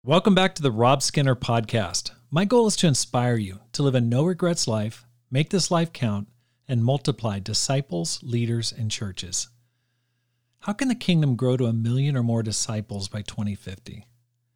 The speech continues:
One of my dreams is to help the kingdom to grow to a million or more disciples by twenty fifty. I'll be eighty-five in the year twenty fifty.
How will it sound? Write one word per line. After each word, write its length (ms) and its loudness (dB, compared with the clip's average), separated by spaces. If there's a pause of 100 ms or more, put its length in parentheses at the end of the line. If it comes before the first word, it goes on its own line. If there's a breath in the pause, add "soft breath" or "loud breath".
(800)
One 140 0
of 80 2
my 100 2
dreams 560 2
is 120 -2
to 120 0
help 200 -4
the 60 -6
kingdom 380 0
to 80 -4
grow 600 -6
to 140 0
a 60 2
million 380 2
or 20 0
more 160 0
disciples 560 -2
by 120 -4
twenty 340 -4
fifty. 520 -10 (960)
I'll 140 0
be 260 -4
eighty-five 880 -2
in 140 -2
the 60 0
year 180 -2
twenty 340 -4
fifty. 460 -12